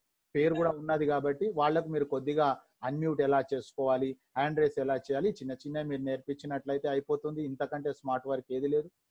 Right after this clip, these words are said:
కాబట్టి ఈ రోజు మనకు co-host గా హెల్ప్ చేసినటువంటి సాయిబాబా సార్ గారికి, అదే విధంగా వెంకట్ సార్ గారికి,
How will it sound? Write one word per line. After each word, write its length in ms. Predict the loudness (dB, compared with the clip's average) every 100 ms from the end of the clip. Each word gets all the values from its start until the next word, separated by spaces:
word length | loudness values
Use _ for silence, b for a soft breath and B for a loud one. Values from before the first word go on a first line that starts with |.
| _ _
కాబట్టి 200 | 6 8
ఈ 120 | 8
రోజు 240 | 10 10 10
మనకు 280 | 6 6 2 4
co-host 360 | 4 4 0
గా 40 | -2
హెల్ప్ 260 | -2 0
చేసినటువంటి 480 | -2 -2 -4 -2 -4
సాయిబాబా 380 | 0 0 2 0 0
సార్ 140 | 0
గారికి, 420 | 2 0 -4 -14 -14 -12
అదే 180 | -6 -6
విధంగా 380 | -6 -6 -6
వెంకట్ 420 | -4 -2 -2 -2 0
సార్ 120 | 0
గారికి, 380 | 0 -2 -4